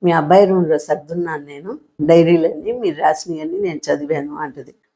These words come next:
గంగ ప్రవహించినట్టు కళ్ళల్లో నీళ్ళు వస్తాయన్నమాట. అంటే, ఒక్కసారిగా తల్లిదండ్రులు గుర్తొస్తారు, చిన్నతనం గుర్తొస్తది, తను ఎలా బ్రతికింది,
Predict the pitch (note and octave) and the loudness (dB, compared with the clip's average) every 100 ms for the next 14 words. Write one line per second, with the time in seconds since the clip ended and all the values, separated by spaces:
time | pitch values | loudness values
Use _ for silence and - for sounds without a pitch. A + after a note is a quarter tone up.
0 | E3+ F3 G3+ G#3 F#3+ G3 F#3 E3+ D#3+ D#3 | 4 6 4 4 2 4 2 0 -8 -16
1 | - - D#3 D#3+ E3+ E3+ D3+ D#3 D#3+ C#3+ | -16 -8 0 2 2 0 0 0 0 -4
2 | - - D3 D3 C#3 _ _ _ _ _ | -6 -12 -10 -10 -12 _ _ _ _ _
3 | _ G#3 A3 A3+ E3+ G3 G#3 F#3+ G3 F#3 | _ 2 4 6 4 2 -2 -4 -2 2
4 | G#3 G3+ G3+ E3+ F3 F#3 F#3 E3 D3+ D3+ | 2 4 0 2 2 4 4 4 2 -2
5 | D3+ F3 F3 - C#3+ C#3 C#3 D3 _ D#3 | -6 -4 -6 -4 -6 -6 -8 -12 _ 0
6 | D#3+ F3+ F#3 D#3+ D#3 D3+ D3+ E3 E3 C#3+ | 2 4 2 2 0 -2 0 -2 0 -6
7 | D3+ C3+ _ _ - E3+ D#3 E3 F#3+ F#3 | -4 -4 _ _ 0 4 6 6 4 2
8 | F#3 - D#3 D3 C#3+ D3+ | 0 0 -4 -2 -2 -4